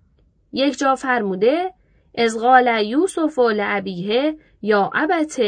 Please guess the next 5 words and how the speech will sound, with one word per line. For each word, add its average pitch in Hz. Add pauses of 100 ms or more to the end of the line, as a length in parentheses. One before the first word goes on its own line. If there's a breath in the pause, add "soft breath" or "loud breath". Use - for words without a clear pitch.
(160)
انی 196
رأیت 233
احد 220
عشر 190
کوکبا 175